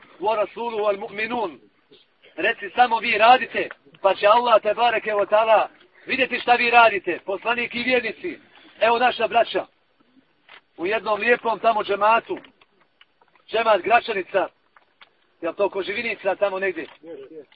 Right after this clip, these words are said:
Tim ste vi bučni prije pet, šest godina, nije dao hođa u džamiju. Šta ćeš? Hajde, vam je branio u crkvu, trebao je tako postupiti. Braća su napravila i ovo je ono što mi vidimo.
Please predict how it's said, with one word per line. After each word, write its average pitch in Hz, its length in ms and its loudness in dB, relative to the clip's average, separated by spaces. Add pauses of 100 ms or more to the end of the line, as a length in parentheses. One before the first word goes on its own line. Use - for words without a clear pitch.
(360)
Tim 196 220 -4
ste 202 140 -6
vi 202 160 -2
bučni 190 340 -8
prije 185 240 -2
pet, 202 260 -4
šest 180 180 -6
godina, 175 340 -2
nije 175 180 -4
dao 170 240 -2
hođa 165 260 -4
u 156 80 -8
džamiju. 165 500 -8 (300)
Šta 190 260 2
ćeš? - 220 -10 (1500)
Hajde, 180 240 0
vam 180 180 2
je 175 100 -2
branio 196 380 2
u 208 80 -2
crkvu, 180 460 -6 (300)
trebao 180 280 4
je 156 60 0
tako 170 340 -4
postupiti. 156 520 -12 (640)
Braća 220 360 6
su 208 100 -6
napravila 214 600 2 (420)
i 170 120 0
ovo 208 220 2
je 202 60 4
ono 208 240 0
što 202 160 -2
mi 196 160 -4
vidimo. 180 440 -8